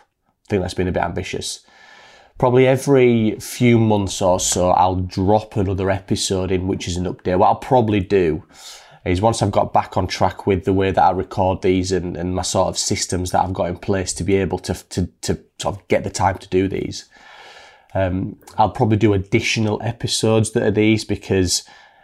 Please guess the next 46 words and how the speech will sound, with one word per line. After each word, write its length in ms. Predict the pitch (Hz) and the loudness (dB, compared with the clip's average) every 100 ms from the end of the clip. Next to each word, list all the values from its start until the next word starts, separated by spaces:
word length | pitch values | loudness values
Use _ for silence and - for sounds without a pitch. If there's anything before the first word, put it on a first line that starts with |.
| _ - | _ -8
I 80 | |
think 340 | - 202 98 - - - - _ _ _ - | 0 0 0 -6 -14 -18 -20 _ _ _ -2
if 240 | 110 - | -2 0
the 100 | 110 | 0
one 260 | 98 104 107 | 2 2 2
a 80 | 98 | 2
week 320 | 101 92 - | 0 0 0
episode 680 | 101 117 - 98 90 90 | -2 -2 -2 0 0 2
is, 300 | 92 87 - | 2 2 -2
is 200 | - 101 | -2 -2
me 200 | 92 98 | 0 2
updating 520 | 98 - 104 98 95 95 | 0 0 0 2 0 0
you 100 | 95 | 0
about 540 | 95 95 95 - - | 2 2 2 -4 -6
my 140 | 90 | -6
property 600 | - - 101 110 - 92 85 | -2 -2 -2 -4 -4 -4 -4
portfolio, 960 | - 101 90 - 98 92 95 87 87 | -4 0 0 -2 -2 0 0 -2 -4
then 400 | 95 92 90 90 | -4 -4 -4 -4
I 100 | - | -6
think 220 | 92 104 101 | -4 -2 -2
that's 200 | 90 107 | -2 -2
a 60 | |
bit 140 | 95 87 | -2 -2
of 100 | 95 | -2
a 60 | |
wasted 440 | 92 98 92 - 90 | -2 -2 -2 -2 -4
opportunity 640 | - 90 - 92 95 92 | -4 -6 -2 -2 -2 -6
to 160 | 92 - | -8 -8
provide 400 | 104 92 92 92 | -6 0 0 0
some 220 | - 92 | -4 -2
really 200 | 92 95 | -2 -2
good, 160 | 98 95 | -2 -2
valuable 460 | 95 92 92 90 | 0 0 0 -4
content 460 | - 92 90 92 85 | -4 -4 -4 -6 -6
for 100 | 90 | -2
you 180 | 87 87 | -2 0
guys. 260 | 90 87 | -2 -2
So 80 | 95 | -2
I'll 40 | |
probably 200 | 92 123 | 0 2
do 100 | 123 | 4
it 40 | 120 | 4
as 80 | 113 | 2
an 80 | |
additional 440 | 101 98 - 82 82 | 0 -2 -4 -6 -6
one 180 | 87 | -6